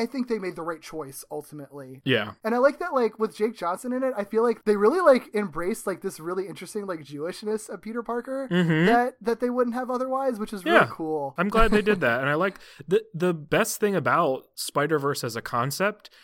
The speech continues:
Speaker 2: is that you can tweak any element of any character and it fits somewhere in the multiverse. I know they didn't invent the multiverse.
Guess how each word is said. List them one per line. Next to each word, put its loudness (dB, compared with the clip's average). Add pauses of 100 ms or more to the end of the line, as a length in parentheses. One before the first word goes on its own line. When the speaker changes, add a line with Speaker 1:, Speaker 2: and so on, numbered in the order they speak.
(180)
Speaker 2:
is -2
that 0
you 0
can -2
tweak -4
any -4
element -2
of -6
any -2
character -4
and -2
it -2
fits -2
somewhere -2
in -4
the -2
multiverse. -4
I 0
know 0
they 2
didn't 0
invent -4
the -4
multiverse. -4